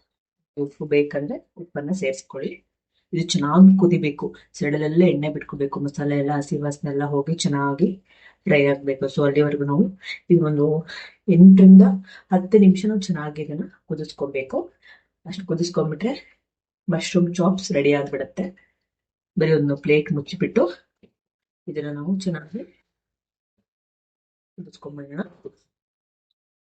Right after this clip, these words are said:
ನೋಡಿ ಇವಾಗ ಇದೊಂದು ಎಂಟರಿಂದ ಹತ್ತು ನಿಮಿಷ ನಾನು ಚೆನ್ನಾಗಿ ಕುದಿಸ್ಕೊಂಡಿದ್ದೀನಿ. ಈಗ ಪ್ಲೇಟ್ನ ಓಪನ್ ಮಾಡ್ತಿದ್ದೀನಿ. ನೋಡಿ ಎಷ್ಟು ಚೆನ್ನಾಗಿ ಸೈಡಲ್ಲೆಲ್ಲ ಎಣ್ಣೆ ಬಿಟ್ಕೊಂಡಿದೆ ನೋಡಿ.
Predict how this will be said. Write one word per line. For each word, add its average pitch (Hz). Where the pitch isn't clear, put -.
ನೋಡಿ 175
ಇವಾಗ 165
ಇದೊಂದು 165
ಎಂಟರಿಂದ 170
ಹತ್ತು -
ನಿಮಿಷ 165
ನಾನು 170
ಚೆನ್ನಾಗಿ 165
ಕುದಿಸ್ಕೊಂಡಿದ್ದೀನಿ. 156
ಈಗ 160
ಪ್ಲೇಟ್ನ 147
ಓಪನ್ 147
ಮಾಡ್ತಿದ್ದೀನಿ. 139
ನೋಡಿ 147
ಎಷ್ಟು -
ಚೆನ್ನಾಗಿ 165
ಸೈಡಲ್ಲೆಲ್ಲ 160
ಎಣ್ಣೆ 160
ಬಿಟ್ಕೊಂಡಿದೆ 151
ನೋಡಿ. 151